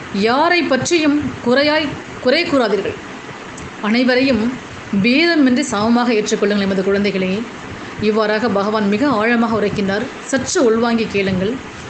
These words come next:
அப்பொழுதுதான், எமது குழந்தைகளே, நான் கொடுக்கும் ஆசீர்வாதங்களை முழுமையாக பெற முடியும். அன்றைக்கு நீங்கள் நினைத்து பார்ப்பீர்கள், பகவான்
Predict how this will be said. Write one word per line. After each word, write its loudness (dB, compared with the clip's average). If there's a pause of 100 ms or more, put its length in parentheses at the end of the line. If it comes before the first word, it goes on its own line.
(1160)
அப்பொழுதுதான், 4 (840)
எமது 4
குழந்தைகளே, 4 (380)
நான் 4
கொடுக்கும் 2
ஆசீர்வாதங்களை 2 (140)
முழுமையாக 4 (760)
பெற 2
முடியும். 4 (500)
அன்றைக்கு 2
நீங்கள் 4
நினைத்து 2
பார்ப்பீர்கள், 2 (260)
பகவான் 2